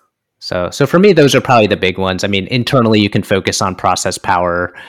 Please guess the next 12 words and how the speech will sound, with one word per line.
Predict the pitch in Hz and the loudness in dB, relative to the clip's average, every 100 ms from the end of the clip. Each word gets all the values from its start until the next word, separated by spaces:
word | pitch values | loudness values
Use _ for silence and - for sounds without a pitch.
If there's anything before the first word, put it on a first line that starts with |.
| - - - | -20 -20 -8
Uh, | 92 90 85 82 - _ _ _ _ _ _ _ _ _ - _ | -4 -2 -2 -6 -10 _ _ _ _ _ _ _ _ _ -20 _
brand | - 139 139 139 139 | -2 2 4 4 2
is | 127 | -2
probably, | - 143 131 123 127 127 123 113 - | 0 0 2 0 0 0 0 -4 -6
eh, | 120 117 - | -6 -6 -6
it's, | 131 - | -6 -2
I, | 120 | -2
a | 110 113 | 0 0
lot | 113 107 | 0 0
of | - | -2
people | 104 101 | -6 -6
will | 92 - | -8 -14